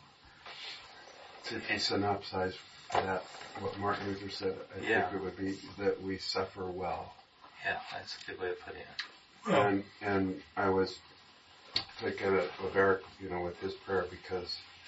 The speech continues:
Speaker 1: <laughs> it's like Job, he prayed for his friends. His wife's got potential blood clots, and he didn't pray for his wife, if you guys remember. He told us about her, but then he didn't pray for her. He prayed for his two friends in the men's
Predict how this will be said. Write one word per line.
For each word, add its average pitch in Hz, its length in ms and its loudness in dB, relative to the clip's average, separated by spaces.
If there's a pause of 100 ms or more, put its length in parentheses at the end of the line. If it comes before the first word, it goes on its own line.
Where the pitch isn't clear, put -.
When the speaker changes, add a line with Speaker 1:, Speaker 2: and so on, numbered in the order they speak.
Speaker 1:
<laughs> - 360 -6
it's - 300 2
like 107 180 -4
Job, 92 280 2 (580)
he - 100 -6
prayed - 400 8
for 92 160 -4
his 87 140 -4
friends. 85 360 -4 (1120)
His 101 220 -2
wife's 101 360 0 (140)
got 104 160 2 (960)
potential 101 480 6
blood 98 260 6
clots, 92 480 4
and 92 160 4 (340)
he - 200 -4
didn't 107 260 2
pray 135 220 10
for 95 160 0
his 85 160 -6
wife, - 220 -4 (440)
if 98 140 -6
you 95 80 0
guys 92 200 0 (160)
remember. 87 260 -8 (760)
He 95 80 -6
told 123 260 12
us - 140 2
about 92 220 2
her, 92 100 4
but 95 200 -2
then 101 100 0
he 101 120 2
didn't 98 160 0
pray 98 180 -2
for 98 160 -6
her. 98 60 -2
He 104 80 0
prayed 104 320 0
for 101 120 0
his 95 140 2
two 98 140 -8
friends 98 380 0
in 92 120 -2
the 90 80 -6 (400)
men's 87 100 2